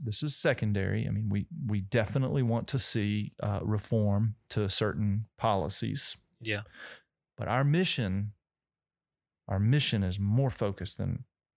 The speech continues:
Speaker 1: policy reform. Our mission is gospel proclamation.
Speaker 2: Yeah.
Speaker 1: And, uh, we have to remember that. We have to keep that in focus, you know, and not be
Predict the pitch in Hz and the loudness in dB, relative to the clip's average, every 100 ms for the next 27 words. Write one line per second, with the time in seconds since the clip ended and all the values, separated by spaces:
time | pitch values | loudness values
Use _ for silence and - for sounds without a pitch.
0 | _ _ - 101 95 98 - - - - | _ _ -2 0 0 -2 -4 -6 -6 -6
1 | - 101 101 113 139 - 101 95 - - | -4 -2 0 2 2 2 0 -4 -6 -4
2 | 101 92 98 - _ _ _ 104 101 - | -2 -2 -4 -6 _ _ _ -2 0 0
3 | 98 - 98 - 92 - 113 - 107 - | -2 -4 -6 -4 -4 -4 -4 -4 -8 -12
4 | _ _ - 104 95 _ _ - 107 98 | _ _ -18 -14 -14 _ _ -2 2 4
5 | 95 95 - - 98 - - 110 135 107 | 2 0 -4 -6 -4 -4 -6 0 0 0
6 | - - - - - - - 107 104 104 | -2 -4 -4 -4 -8 -10 -4 -2 -2 -4
7 | - 117 110 98 85 - 117 98 95 85 | -2 0 2 2 0 -4 0 0 0 -4
8 | - - - - - 165 175 185 98 92 | -6 -6 -4 -4 -6 -16 -20 -8 -6 -4
9 | - 101 - _ - 98 95 - 110 98 | -6 -8 -14 _ -6 -2 -2 -2 -2 -2